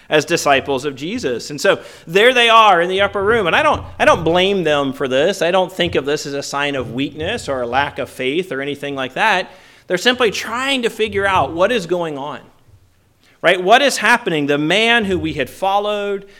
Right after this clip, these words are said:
died, he's been resurrected, but the Jews are hearing the story of the resurrection. Things are happening. What are we gonna do? Well, let's,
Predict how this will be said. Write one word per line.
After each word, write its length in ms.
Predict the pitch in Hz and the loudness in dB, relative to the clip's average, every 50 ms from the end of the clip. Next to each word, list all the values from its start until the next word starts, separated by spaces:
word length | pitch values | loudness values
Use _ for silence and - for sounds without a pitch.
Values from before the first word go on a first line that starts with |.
| - - - - 131 | -20 -20 -20 -6 0
died, 560 | 139 165 190 196 208 208 202 202 196 196 170 | 2 4 4 6 6 6 6 6 4 4 0
he's 160 | 143 127 123 | -2 -6 -6
been 220 | 139 170 185 185 | -4 -4 -4 -2
resurrected, 840 | 180 175 175 170 170 160 151 160 170 165 - 180 175 160 156 151 - - - - - - | -2 -2 -2 -2 0 0 2 2 2 2 0 0 2 2 2 0 -2 -6 -18 -20 -14 -10
but 160 | - 123 - | -10 -10 -6
the 120 | - 147 143 | -6 -6 -6
Jews 720 | 135 131 156 190 220 240 240 240 233 220 220 214 196 170 | -6 -6 -4 -4 -2 -2 0 0 0 0 0 0 0 0
are 140 | 156 135 127 | -2 -4 -4
hearing 420 | 120 - 196 254 277 269 262 262 254 | -4 -4 -4 0 2 2 2 2 2
the 100 | 240 - | 0 0
story 380 | - - 226 226 226 220 220 | 0 0 0 2 2 4 2
of 80 | 214 208 | 2 2
the 80 | 208 | 0
resurrection. 640 | 208 214 208 185 202 196 196 190 185 - - 180 151 | 0 0 0 0 0 0 0 -2 -2 -4 -6 -6 -6
Things 320 | - - 208 233 247 208 202 | -4 -2 -2 0 0 0 0
are 100 | 208 175 | 0 2
happening. 680 | 170 165 160 - - 156 156 147 143 139 135 - - - - - - - | 4 2 2 2 0 -2 -2 0 0 -2 -4 -6 -10 -16 -20 -20 -12 -4
What 140 | - 175 202 | 0 2 2
are 40 | 202 | 4
we 80 | 196 190 | 2 2
gonna 200 | 185 185 175 160 | 2 0 0 0
do? 200 | 151 143 131 127 | 0 0 0 2
Well, 200 | 143 190 220 202 | 2 2 2 4
let's, 340 | 196 240 240 - - - | 2 2 0 -2 -10 -16